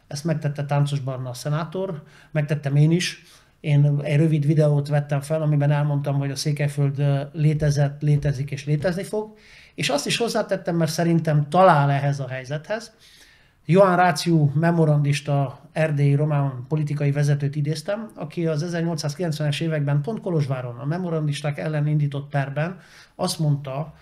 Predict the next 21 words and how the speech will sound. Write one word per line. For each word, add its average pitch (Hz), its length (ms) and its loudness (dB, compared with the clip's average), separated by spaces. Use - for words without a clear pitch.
hogy 156 180 2
egy 151 340 2
népnek 170 440 0
a 143 360 0
létezését 147 720 0
azt 151 120 -6
nem 170 120 -4
kell 160 180 -4
kétségbe 139 520 -2
vonni, 127 260 -8
azt 123 100 -10
ki 180 100 -6
kell 151 140 0
nyilatkoztatni. 143 800 0
És 147 440 -4
azért 233 520 0
hivatkoztam 170 640 0
egy 147 100 4
román 170 280 0
erdélyi 151 340 0
vezetőre, 147 720 -4